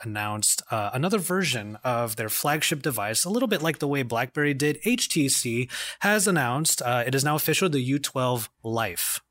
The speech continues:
Now, naming conventions aside, H T C does like to use the word Life quite a lot, and usually this means that it is the lower tiered version of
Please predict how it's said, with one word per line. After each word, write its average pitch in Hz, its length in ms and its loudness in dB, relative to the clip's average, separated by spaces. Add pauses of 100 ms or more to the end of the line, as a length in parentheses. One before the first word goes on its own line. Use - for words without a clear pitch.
(120)
Now, 101 320 -2 (720)
naming 220 320 6
conventions 170 460 4
aside, 143 380 4
H 127 200 2
T 139 100 2
C 135 200 0
does 120 220 0
like 117 120 -2
to 123 120 -4
use 117 120 0
the 117 80 -2
word 123 180 -2
Life 123 300 2
quite 107 240 -6
a 95 60 -8
lot, 104 420 -2
and 123 180 0
usually 180 360 2
this 131 180 0
means 151 200 0
that 131 140 2
it 139 120 0
is 131 200 0
the 135 240 -2
lower 160 360 0
tiered 110 280 -4
version 101 400 -6 (120)
of 101 360 -4